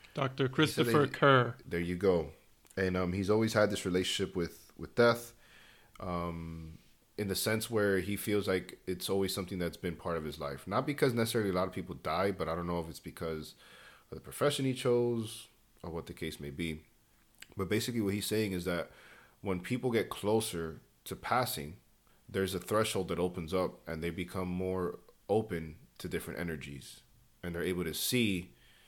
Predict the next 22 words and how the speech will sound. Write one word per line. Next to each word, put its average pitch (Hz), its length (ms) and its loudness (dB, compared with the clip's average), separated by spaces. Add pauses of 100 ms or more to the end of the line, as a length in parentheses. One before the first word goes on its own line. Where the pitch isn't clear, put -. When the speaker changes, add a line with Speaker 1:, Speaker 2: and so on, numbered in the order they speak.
(460)
Speaker 2:
uh, 90 40 -12
different 82 320 -4
things. 110 220 0
And 90 80 -2
there's 87 140 0
actually 101 400 0
accounts 110 420 -2
of - 140 -14
people 98 500 -4 (200)
that, 87 240 -2 (460)
uh, 104 100 2
days 113 360 6
or, 104 140 4
or 101 120 2
weeks 110 180 0
before 104 220 -4
they 98 100 4
pass, 110 340 2
they'll 101 180 0
start 101 300 -2
talking 90 640 0 (1160)
to 82 440 0